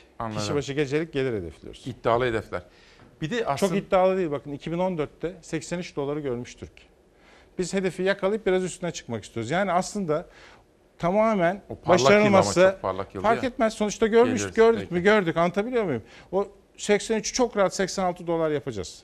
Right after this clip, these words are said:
Speaker 1: Peki.
Speaker 2: Rahat olsun herkes. Bizim hedefimiz zaten bunlar değil. Bakın bunlar hani herkesin kabul göreceği rakamlar. Bizim inancımız çok yüksek. Şu krizi nasıl hızlı atlattık?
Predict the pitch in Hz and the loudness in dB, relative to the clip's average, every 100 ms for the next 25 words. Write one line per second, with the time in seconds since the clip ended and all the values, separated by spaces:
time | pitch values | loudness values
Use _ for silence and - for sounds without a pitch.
0 | - 175 254 - 196 - 156 156 - 220 | -6 2 2 4 0 0 -2 -2 0 -4
1 | 190 190 202 170 180 156 190 185 151 160 | -4 -4 -4 -4 -6 -2 -2 -2 -6 -4
2 | 165 160 143 131 139 123 104 - - - | -4 -4 -4 -6 -6 -6 -10 -16 -20 -12
3 | 180 180 175 196 - _ - _ - 143 | -6 0 0 -2 -12 _ -20 _ -8 -4
4 | 143 - _ _ - 180 175 170 175 165 | -6 -8 _ _ -4 -2 -2 -4 -6 -4
5 | 160 156 127 110 113 151 156 165 160 175 | -2 0 0 0 0 0 0 -6 -4 -8
6 | 160 147 170 170 160 135 123 - 175 175 | -6 -8 -6 -4 -4 -4 -8 -6 -4 -4
7 | 151 - 160 - - 180 160 175 175 165 | -8 -8 -8 -8 -4 -4 -4 -4 -4 -6
8 | 156 156 147 135 131 - | -4 -4 -2 -4 -6 -10